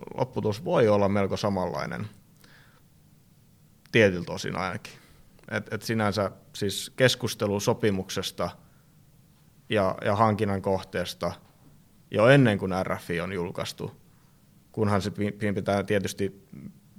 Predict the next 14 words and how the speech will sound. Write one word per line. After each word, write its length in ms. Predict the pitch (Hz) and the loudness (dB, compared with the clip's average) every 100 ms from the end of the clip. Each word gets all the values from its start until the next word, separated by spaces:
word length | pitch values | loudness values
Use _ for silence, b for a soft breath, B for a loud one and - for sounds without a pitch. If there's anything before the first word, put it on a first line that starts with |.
| - - - - | -20 -20 -20 -8
pitää 220 | 107 101 | 0 2
mielessä 440 | 95 98 92 - 98 | 4 2 0 -2 -4
se 80 | |
tasavertaisuuden 800 | 98 95 98 87 85 - 95 87 | -2 -2 0 -2 -4 -6 -8 -4
ja 60 | 82 | -4
avoimuuden 460 | 85 76 - 80 - | -2 -4 -6 -8 -6
periaate. 500 | 85 - 58 - - - - - - - - - - _ - | -4 -4 -6 -8 -12 -16 -20 -20 -20 -20 -20 -20 -20 _ -8
Niin 240 | 120 110 107 | -2 -2 0
en 180 | 160 139 | 0 2
tiedä, 220 | 131 110 | 2 2
kuinka 240 | 131 110 | 2 -2
paljon 320 | 101 101 104 113 | 0 0 0 -2
loppujen 300 | 113 - 98 | -2 0 -2
lopuksi 280 | 92 - | -2 -10